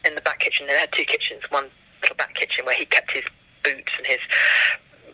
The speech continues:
shotguns and everything. He was a great, great, uh, great shooter. And, um, he, he was boiling up this mince,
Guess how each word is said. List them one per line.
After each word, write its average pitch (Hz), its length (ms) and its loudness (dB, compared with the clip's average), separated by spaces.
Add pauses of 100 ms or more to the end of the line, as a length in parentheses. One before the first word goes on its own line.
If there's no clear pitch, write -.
(180)
shotguns - 440 2
and 123 100 0
everything. 117 300 -2
He 147 80 0
was 139 80 -4
a - 20 -18
great, - 260 0
great, - 360 0
uh, 127 220 2
great - 140 2
shooter. - 360 2 (520)
And, 175 460 -2
um, 185 320 -4 (280)
he, 220 720 2 (160)
he 196 120 2
was 220 160 4
boiling 233 240 0
up - 120 -2
this 156 120 -4
mince, 143 220 0